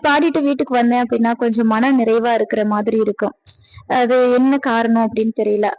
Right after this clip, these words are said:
அதுல ஒரு அதிசயம் பாருங்க. அஹ், இன்னைக்கு வந்து சுந்தரர் தேவாரம் வந்து பாடிட்டு இருந்தேன். அஹ்,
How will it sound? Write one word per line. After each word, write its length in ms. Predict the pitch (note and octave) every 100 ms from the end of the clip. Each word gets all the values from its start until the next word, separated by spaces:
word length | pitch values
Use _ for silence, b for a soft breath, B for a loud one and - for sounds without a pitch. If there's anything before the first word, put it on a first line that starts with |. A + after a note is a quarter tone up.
| -
அதுல 440 | A#3+ C4 C4 B3
ஒரு 180 | B3 A#3+
அதிசயம் 540 | A3 A#3 D4 D#4 C#4
பாருங்க. 380 | B3+ A3 G#3+ A3 D4 G#4 b b _ -
அஹ், 160 | B3
இன்னைக்கு 420 | A#3+ C4+ F4+ E4
வந்து 220 | C#4+ B3+ C#4+
சுந்தரர் 500 | - C4+ C#4+ D4+ B3+
தேவாரம் 480 | A#3+ A3+ A3 A3
வந்து 240 | G#3+ G#3+ B3 A#3
பாடிட்டு 320 | G#3+ G#3+ G#3
இருந்தேன். 320 | G3+ G3+ G3 - _
அஹ், 500 | A3+ A3 G#3+ G#3 G3+